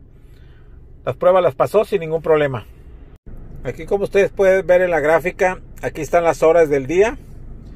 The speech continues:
Ahorita manejamos un promedio como de unos cuarenta minutos. Y aquí está la gráfica. Inclusive ahí está representado el momento en que lo apagué para hacer la prueba. Esta es la gráfica de todo un día.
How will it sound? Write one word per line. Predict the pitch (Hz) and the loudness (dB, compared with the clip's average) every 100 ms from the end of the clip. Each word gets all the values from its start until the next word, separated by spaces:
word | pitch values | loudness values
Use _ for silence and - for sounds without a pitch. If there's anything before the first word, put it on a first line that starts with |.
| - - - - | -16 -16 -16 -8
Ahorita | 135 139 170 | -6 0 0
manejamos | 160 135 160 165 | 0 -4 -4 -2
un | 170 | -4
promedio | 160 160 160 170 170 | 0 0 0 -2 -2
como | 156 147 | -2 -2
de | 147 | -4
unos | 165 160 | -4 -4
cuarenta | 165 151 165 160 165 | 0 2 0 0 -2
minutos. | 151 160 - 233 - - - - - - - - - - - - - | -2 -8 0 -2 -2 -18 -18 -18 -18 -18 -18 -18 -18 -18 -18 -18 -6
Y | 147 | -4
aquí | 143 | -4
está | 139 175 | -2 2
la | 165 | 4
gráfica. | 151 170 185 202 190 170 | 4 0 0 -2 -4 -4
Inclusive | 143 139 131 170 170 | -12 -10 -6 2 4
ahí | 165 | 4
está | - 180 | 2 0
representado | 190 180 156 143 165 175 | 0 -2 -2 -2 2 2
el | 175 | 0
momento | 165 156 165 180 202 | -4 -6 -6 -2 -2
en | 175 | -2
que | 151 | -2
lo | 143 | -2
apagué | - 139 143 185 277 - - - - - - - - | 0 -2 2 0 -2 -18 -18 -18 -18 -20 -18 -18 -8
para | 135 131 | -4 -4
hacer | - 151 | -2 -2
la | 151 | -2
prueba. | 156 160 208 - - - - - - - - - - - - - - - - - | 2 2 0 -6 -14 -14 -14 -14 -16 -14 -16 -14 -16 -14 -16 -14 -16 -16 -16 -12
Esta | 135 131 | -10 -2
es | 170 | 0
la | 165 | 4
gráfica | 170 160 165 156 | 2 2 0 0
de | 139 | 2
todo | 170 180 | 2 2
un | 190 170 | 2 0
día. | 190 233 | 4 4